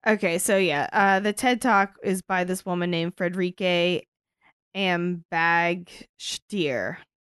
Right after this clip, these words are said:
Ambagstier. That's, that's a cool name. And, uh, it's only about fifteen minutes long or so. And she advocates for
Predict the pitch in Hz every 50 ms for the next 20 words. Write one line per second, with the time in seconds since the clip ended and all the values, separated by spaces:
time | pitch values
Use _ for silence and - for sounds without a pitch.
0 | _ _ _ _ _ _ _ _ _ _ _ 202 202 190 254 269 262 - - -
1 | - 151 123 - - _ _ _ _ _ _ _ _ _ _ _ _ _ 190 190
2 | - - - - _ _ _ - - - _ - 190 175 160 156 165 - _ _
3 | _ - - - - - - - - _ _ - 185 185 180 175 170 170 170 165
4 | 165 165 165 - - 262 - - 285 269 220 202 208 208 - 196 180 - - 165
5 | 170 165 156 160 165 - 156 147 151 151 151 160 - - 139 143 143 147 160 156
6 | - _ _ _ _ - - 160 160 160 160 160 165 - - 175 175 160 156 156
7 | 175 196 - _ - 175 165 165 175 - - 170 156 160 - - - - 180 170
8 | 160 156 156 151 156 160